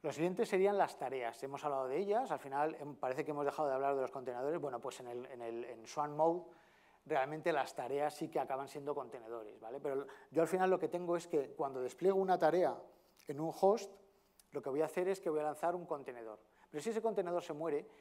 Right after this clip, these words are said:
la tarea no cambia. La, o sea, lo que ocurre realmente es que vuelvo a lanzar otro contenedor. Yo tengo que tener un número determinado de tareas, que es lo que me ha definido el servicio. Y el clúster lo que se va a ocupar siempre es de mantener ese número de,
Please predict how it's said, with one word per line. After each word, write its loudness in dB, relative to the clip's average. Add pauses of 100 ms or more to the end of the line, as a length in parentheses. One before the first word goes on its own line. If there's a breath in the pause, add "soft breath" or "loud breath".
(120 loud breath)
la -4
tarea 2
no -2
cambia. -2 (100)
La, -8
o -14
sea, -8
lo -8
que -10
ocurre 2
realmente 0
es -8
que 0
vuelvo 4
a 4
lanzar -2
otro -4
contenedor. -10 (240 loud breath)
Yo -6
tengo -2
que 0
tener 0
un -2
número 2
determinado 0
de -4
tareas, 0 (300 loud breath)
que 2
es 2
lo 4
que 0
me -2
ha 0
definido 0
el 0
servicio. -12 (420 soft breath)
Y -2
el -2
clúster 4
lo 4
que -2
se -8
va 0
a 0
ocupar 4
siempre 0
es 0
de 4 (140 loud breath)
mantener -4
ese -4
número 0
de, -4